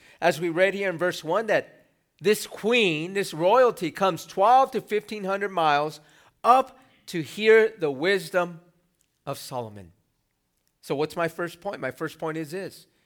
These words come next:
Divine wisdom attracts people. Divine wisdom attracts people. Let me share this with you. Something about wisdom,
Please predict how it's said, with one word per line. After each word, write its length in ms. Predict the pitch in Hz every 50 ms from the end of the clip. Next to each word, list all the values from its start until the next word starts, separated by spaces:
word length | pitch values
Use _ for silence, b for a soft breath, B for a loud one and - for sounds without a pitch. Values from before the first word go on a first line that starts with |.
| b b b b b b b b -
Divine 720 | 131 180 170 120 160 165 180 202 214 226 240 247 240 226
wisdom 540 | 185 180 180 185 185 170 160 - 190 185 180 -
attracts 800 | - 139 135 - - - - 139 135 135 143 143 - - - - - _ _ _
people. 440 | _ - 131 120 120 - 110 101 107 _ _ b b b b b b b _ 160
Divine 920 | 131 180 165 - - 180 185 190 208 214 220 226 226 233 233 226 220 165
wisdom 560 | 143 160 170 175 170 165 170 180 175 170 165 -
attracts 920 | 156 143 143 - - - 143 127 123 123 123 - _ - - - - - _ _ _ _ _ _ _ _ _
people. 380 | - 143 120 - - 101 82 80 _ _ _ _ _ _ _ _ _ _ _ _ _ _ b b b b b b b
Let 120 | 180 202
me 80 | 226 220
share 200 | - 233 226 208
this 220 | 196 208 - -
with 140 | 180 160 -
you. 80 | 147
Something 480 | 135 - - - 226 240 - - 254 247
about 340 | 233 170 180 165 156 - 139
wisdom, 540 | 135 165 185 190 175 185 220 214 208 208